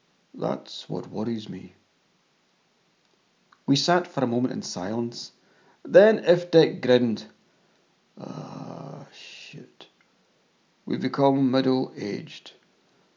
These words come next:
When the fuck did that happen?" "So," I asked Estella, "is there a threat or not?"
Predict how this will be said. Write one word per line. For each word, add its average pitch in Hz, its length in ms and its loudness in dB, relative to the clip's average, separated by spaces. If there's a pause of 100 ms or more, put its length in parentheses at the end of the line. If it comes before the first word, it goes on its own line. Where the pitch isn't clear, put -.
(220)
When 127 540 -6
the - 120 -8
fuck - 640 -16 (440)
did - 180 -14
that - 340 -14 (140)
happen?" - 380 -18 (2250)
"So," 208 400 4 (720)
I 127 60 0
asked 120 240 -2
Estella, 107 480 -6 (560)
"is 170 80 -2
there 196 140 0
a 185 40 0
threat 247 380 2
or 151 80 -2
not?" 117 460 -2